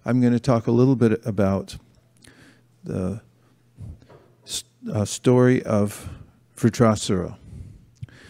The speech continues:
Uh, this is an important story. It's in the original Vedas, original Veda, a discussion of Vritrasura, who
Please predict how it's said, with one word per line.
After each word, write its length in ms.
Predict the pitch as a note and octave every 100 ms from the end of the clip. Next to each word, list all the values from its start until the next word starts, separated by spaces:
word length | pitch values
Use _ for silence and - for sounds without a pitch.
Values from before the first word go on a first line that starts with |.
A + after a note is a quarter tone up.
| - _
Uh, 100 | A2+
this 240 | A2+ D#3 D#3+
is 300 | C#3 - - _ _ _
an 140 | A#2
important 400 | B2 - F#3+ E3+
story. 540 | - C#3 A#2 A2+ C3+ - _ _ _ _ _ _ _
It's 500 | A#2 - - - - _ _ _ _ _ _
in 320 | - C3+ D3 A#2
the 260 | A2+ G2+ - - _
original 720 | A2+ A2+ D3 D3+ B2+ B2 - _
Vedas, 720 | A2+ G2+ G2 F#2 A2+ B2+ - - - - - - _ - - _ _ _ -
original 300 | G2 G2 F#2+
Veda, 480 | F2+ F2 F#2+ B2+ - _ _ _ _ - - _ -
a 60 |
discussion 640 | - A#2+ - B2 A2+ A#2+ G#2+
of 180 | G2
Vritrasura, 920 | - A2 B2+ - B2 G#2+ - B2+ G2+ G#2
who 280 | A2 G#2